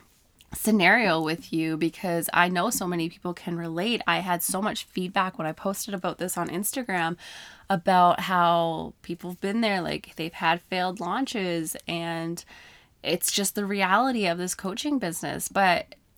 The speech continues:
it's also all about perspective. Like, I could have easily felt really shitty about myself because nobody signed up for that program, but instead it was like, "I don't need that program. I, s-,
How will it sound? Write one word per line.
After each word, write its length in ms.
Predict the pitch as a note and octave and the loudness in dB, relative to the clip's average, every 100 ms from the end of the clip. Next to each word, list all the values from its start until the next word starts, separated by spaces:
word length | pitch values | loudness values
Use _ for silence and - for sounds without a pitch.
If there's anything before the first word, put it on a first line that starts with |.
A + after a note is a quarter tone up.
| - | -12
it's 140 | F#3 G3+ | -6 -4
also 260 | A#3 D#4 | -2 -2
all 260 | - A3 A#3 | -2 -2 -2
about 260 | A3 G#3+ | -4 -8
perspective. 800 | - G#3 - F3 - F#3 F3 G#3+ | -8 -6 -4 -4 -6 -4 -2 -2
Like, 140 | F#3+ F#3 | -6 -4
I 160 | E3+ G#3 | -2 -2
could 140 | - | -4
have 140 | G#3+ - | -10 -6
easily 600 | G3 G3 G#3+ G#3 G3 F#3+ | -6 -4 -6 -6 -6 -8
felt 280 | - F#3 - | -6 -8 -6
really 720 | F3 F#3 G#3 G#3+ G#3+ G#3 F#3+ - | -8 -6 -4 -4 -4 -4 -4 -6
shitty 360 | - A3+ A#3 | -6 -2 -2
about 220 | F#3+ F3 | -2 -4
myself 380 | F3+ F#3 F3+ F3+ | -6 -6 -6 -6
because 240 | G3 F#3+ F3+ | -6 -6 -6
nobody 240 | F3+ F#3+ | -4 -6
signed 280 | - F3+ F3 | -2 -2 -4
up 140 | - | -8
for 120 | - | -8
that 180 | F3 - | -8 -10
program, 640 | - G3+ B3+ G3+ D#3 E3 E3 | -10 -6 -2 0 0 0 0
but 280 | G3 F#3 E3+ - - - _ - | 2 2 0 -8 -20 -20 _ -4
instead 380 | G3 - G#3 B3+ | -2 0 2 2
it 100 | F3+ | 0
was 260 | F#3 F#3+ | -6 -8
like, 560 | F#3 F3+ F3 E3+ - - - | -6 -4 -4 -6 -8 -18 -14
"I 120 | F3+ | -8
don't 200 | A3+ B3 | -6 -6
need 280 | F#3+ G#3+ B3 | -4 -4 -2
that 240 | D#3 - - | 0 0 -4
program. 520 | E3 D#3+ - - - | -10 -8 -8 -10 -6
I, 160 | F3+ F#3+ | -2 -2
s-, 180 | - | -4